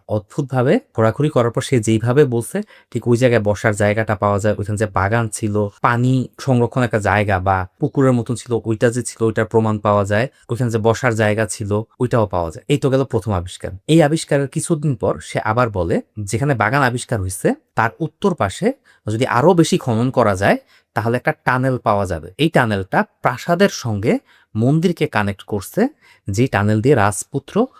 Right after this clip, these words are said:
মন্দিরে আসা যাওয়া করতো, অর্থাৎ সেটি the ফার্স্ট রাজপ্রাসাদে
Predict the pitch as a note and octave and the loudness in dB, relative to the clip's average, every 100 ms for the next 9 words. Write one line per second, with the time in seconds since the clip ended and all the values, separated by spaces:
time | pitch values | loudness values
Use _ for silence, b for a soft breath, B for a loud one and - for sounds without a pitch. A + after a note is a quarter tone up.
0 | b A2 A2 A2 A#2+ G2 A2 G2 F#2 F2+ | b -2 0 0 2 2 0 -2 -4 -6
1 | F2+ C#3 - F#2+ G#2+ G#2 C#3 D#3 F#3 - | -6 -8 -6 -6 -4 -4 -2 -2 -4 -10
2 | _ - G2 - _ _ - G#2 A2 G3+ | _ -6 -6 -6 _ _ -6 -4 -4 -4